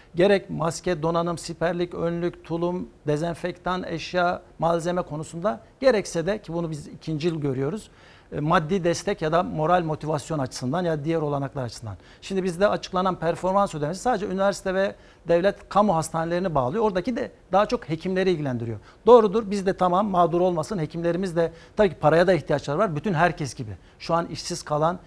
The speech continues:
ya da iş riski taşıyan, e, milyonlarca yurttaş gibi. Ama mesela aile hekimlerine bu hak tanınmadı ya da orada çal-, dışarı, A S M'lerde çalışan diğer sağlık çalışanına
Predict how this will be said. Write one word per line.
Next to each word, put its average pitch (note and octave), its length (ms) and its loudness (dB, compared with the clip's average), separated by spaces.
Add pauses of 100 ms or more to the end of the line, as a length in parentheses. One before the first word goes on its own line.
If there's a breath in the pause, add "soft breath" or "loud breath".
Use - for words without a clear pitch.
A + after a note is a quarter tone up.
(220 loud breath)
ya D3+ 80 -2
da D#3+ 60 -4
iş - 220 -6
riski - 260 -10
taşıyan, D#3 500 -2 (360 loud breath)
e, D3+ 160 -2
milyonlarca D#3 640 0
yurttaş C#3+ 380 -4
gibi. G#2 180 -10 (280 loud breath)
Ama F3 100 2
mesela F3 240 2
aile F#3 300 6
hekimlerine D#3 540 0 (640 soft breath)
bu D#3+ 220 0
hak D#3 300 2
tanınmadı D3 600 0
ya C#3 140 -2
da E3 160 2
orada D3+ 300 0
çal-, D#3 280 -6
dışarı, D3 380 -2
A D3 160 2
S D#3 180 -4
M'lerde D#3 360 -2
çalışan D#3+ 420 -6
diğer D#3+ 180 0
sağlık D#3+ 340 -4
çalışanına E3+ 560 -4